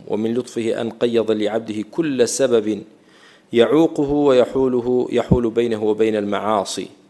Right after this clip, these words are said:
حتى إنه تعالى إذا علم أن الدنيا والمال والرياسة ونحوها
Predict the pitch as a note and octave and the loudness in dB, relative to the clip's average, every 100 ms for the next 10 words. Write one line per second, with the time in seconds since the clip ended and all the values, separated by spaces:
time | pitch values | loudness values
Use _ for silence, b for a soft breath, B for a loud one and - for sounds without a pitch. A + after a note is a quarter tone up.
0 | _ _ _ _ _ b b b - D3 | _ _ _ _ _ b b b -2 -2
1 | - D3 C#3 C#3 C3+ B2+ B2 A#2 A#2+ C3 | 2 2 4 0 -2 -2 -2 -2 2 2
2 | A#2+ A#2+ A#2 A2 G2+ B2+ A2+ A#2 - B2 | 2 2 2 2 2 0 0 -2 -2 -2
3 | A#2 A2+ A#2+ A#2+ A2+ G#2+ G#2+ G#2+ A#2+ A#2 | -2 -2 -4 0 2 2 2 0 0 0
4 | G#2+ G#2+ G2+ G#2+ A#2+ A#2 A2+ G#2+ G#2 G#2 | 2 0 2 2 4 2 -2 -2 -2 -2
5 | F#2 B2+ A#2+ G#2 - | -2 0 0 -2 -6